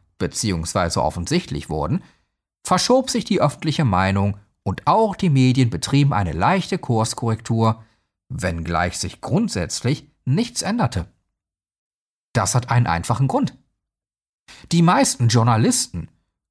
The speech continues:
Kunst- und Kulturschaffenden, Lehrer, Professoren, Schauspieler, eben alle,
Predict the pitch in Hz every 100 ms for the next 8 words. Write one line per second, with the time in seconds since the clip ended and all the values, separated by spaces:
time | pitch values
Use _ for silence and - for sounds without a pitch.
0 | _ - 285 143 - - 131 135 - 117
1 | 208 285 - 107 - 80 78 65 _ _
2 | _ _ _ _ - 107 220 254 104 -
3 | - _ _ _ _ - 127 - 139 -
4 | 294 123 85 - _ _ _ _ _ -
5 | - 208 302 262 - 80 69 - - _
6 | _ _ _ _ _ _ _ - - -
7 | 185 226 208 208 233 233 -